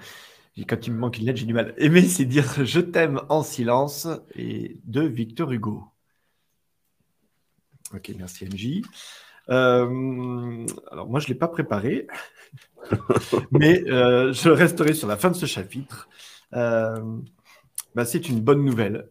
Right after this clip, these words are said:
La bonne nouvelle de cette année, c'est avant tout, euh, que Dieu est grâce et que Dieu nous a sanctifiés. Nous sommes saints,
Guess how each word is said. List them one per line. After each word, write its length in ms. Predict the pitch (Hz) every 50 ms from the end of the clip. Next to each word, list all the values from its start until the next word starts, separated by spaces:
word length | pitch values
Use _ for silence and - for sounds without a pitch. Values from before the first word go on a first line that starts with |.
| _ -
La 120 | 113 113
bonne 240 | 117 113 143 147 151
nouvelle 300 | 147 139 135 143 139 131
de 60 | 120
cette 280 | 110 - - 120 - -
année, 400 | 110 101 107 120 139 - - - -
c'est 300 | 101 - - - 104 127
avant 240 | 127 123 127 127 113
tout, 240 | 107 - 110 113 117 - - - _ _ -
euh, 420 | 92 92 90 95 95 92 90 87 - - - - - - _ _ -
que 100 | - 117
Dieu 340 | 104 92 98 127 135 131 123
est 60 | 113
grâce 540 | 107 101 98 110 113 110 - - - - _ _ _ _ _ _ _ _ _ _ _
et 120 | - 104
que 120 | - - 117
Dieu 380 | 101 98 120 131 131 131 131 -
nous 420 | - 98 107 117 127 131 120 117 135
a 100 | 139 135
sanctifiés. 800 | - - - 143 139 135 - - 123 113 - - - 98 98 -
Nous 120 | 110 123
sommes 380 | 123 123 - - 131 127 123 113
saints, 320 | - - - - 87 -